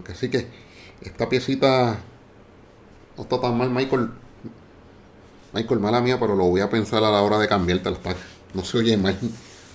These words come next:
No se oye mal, tiene mucha capacidad de hacer daño, así que, que hay que empezar a probar al Dormammu rojo.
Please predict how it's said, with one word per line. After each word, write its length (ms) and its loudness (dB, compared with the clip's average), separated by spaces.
No 80 -4
se 120 -2
oye 200 2
mal, 200 -4
tiene 180 -4
mucha 260 -2
capacidad 380 0
de 40 2
hacer 240 -4
daño, 300 -2
así 160 -6
que, 120 -6
que 100 -4
hay 420 -8
que 60 -4
empezar 340 0
a 80 2
probar 420 4
al 140 4
Dormammu 420 2
rojo. 300 -2